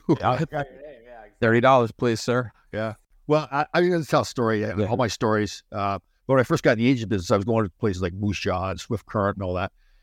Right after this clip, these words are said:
Speaker 3: And there's this, uh, bus company called Laidlaw Buses. And, uh, so I go check into a hotel. And now I'm in the agent business. People are saying no to me sometimes. I'm just getting started. So the ego's getting beat up all the time. So I go to check in, and they'll go, "Laidlaw, Laidlaw." I'm thinking, "Please remember that I played in the N H L."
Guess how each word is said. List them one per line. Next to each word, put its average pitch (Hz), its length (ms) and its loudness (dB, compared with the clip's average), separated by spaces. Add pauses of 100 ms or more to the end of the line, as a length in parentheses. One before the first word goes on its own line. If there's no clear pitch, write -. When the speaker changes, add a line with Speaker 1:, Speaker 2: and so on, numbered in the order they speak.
(140)
Speaker 3:
And 120 220 0
there's 120 180 2
this, 120 320 0
uh, 107 160 4
bus 135 240 4
company 107 240 -2
called 95 220 0
Laidlaw 107 280 2
Buses. - 480 -4 (100)
And, 98 380 -6
uh, 98 220 2
so 117 140 -2
I 135 100 4
go 131 120 2
check 120 240 0
into 104 200 0
a 85 40 2
hotel. 98 500 0 (840)
And 117 140 -2
now 113 340 2
I'm 107 180 -4
in 120 120 2
the 123 200 4
agent 120 180 2
business. 110 360 0
People 117 220 -2
are 110 40 2
saying 120 260 2
no 107 180 4
to 113 120 -2
me 107 100 2
sometimes. 98 380 -2
I'm 92 100 -6
just 101 160 -6
getting 107 160 0
started. 98 340 0
So 107 120 -2
the 95 100 -2
ego's 110 260 2
getting 92 300 -4 (160)
beat 117 160 2
up 107 140 2
all 98 140 2
the 95 60 0
time. 92 240 -4 (380)
So 127 100 2
I 127 40 4
go 147 100 4
to 143 80 2
check - 280 0
in, 117 160 2
and 101 140 -4 (120)
they'll 98 160 0
go, 98 160 0
"Laidlaw, 104 480 -2
Laidlaw." 165 240 0
I'm 87 80 -8
thinking, - 240 -6 (140)
"Please 190 280 2
remember 127 300 2
that 98 100 4
I 95 40 4
played 110 200 2
in 98 60 -2
the 98 100 0
N 98 60 0
H 95 160 -2
L." 95 180 2